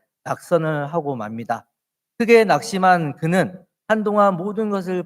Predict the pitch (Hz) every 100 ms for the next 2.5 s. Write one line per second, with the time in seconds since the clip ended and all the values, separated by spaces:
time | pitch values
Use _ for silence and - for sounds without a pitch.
0 | - 202 185 165 151 - 156 143 139 -
1 | 160 170 156 147 - 143 131 123 - 123
2 | 120 _ _ 110 107